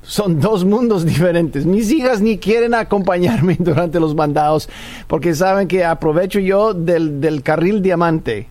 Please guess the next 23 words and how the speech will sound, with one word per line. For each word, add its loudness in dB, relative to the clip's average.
y, 0
y 0
ella 0
sabe 0
que -2
no, 2
no, 0
papi -2
quiere -2
que -2
lo 2
acompañe 0
para 0
que, -2
<laughs> -
no, -2
no, -2
hay... 0
Pero 2
cuando 0
yo 2
le 0
digo, 0